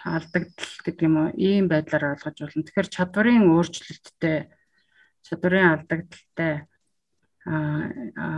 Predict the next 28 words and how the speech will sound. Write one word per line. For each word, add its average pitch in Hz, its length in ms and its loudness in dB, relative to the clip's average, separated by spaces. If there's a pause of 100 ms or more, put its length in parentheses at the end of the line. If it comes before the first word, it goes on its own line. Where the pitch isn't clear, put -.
(140)
өөрөөр 208 340 4
бас - 300 -4
нэг 170 160 -2
хэлдэг - 440 -4
юм. 151 280 0
Одоо 160 340 0
үйлдэлийн, 208 1040 4 (560)
а, 170 480 -6
өөрчлөлттэй 180 880 -2
ч - 20 -16 (100)
гэдэг - 120 -10
юм 151 100 -2
уу, 151 80 -8
тийм 185 160 -2
ээ? 196 120 0 (680)
М, 226 480 -6 (1400)
үйлдэлийн 202 540 6
чадварын 170 400 2
өөрчлөлттэй - 760 -4
ч 151 140 -10
гэдэг 147 160 -8
юм 147 60 0 (100)
уу. - 20 -20 (380)
Ингэж 233 280 8 (360)
ойлгож, 185 720 0 (580)
а, 160 380 -4
монгол 180 240 4
хэлнээ 175 400 4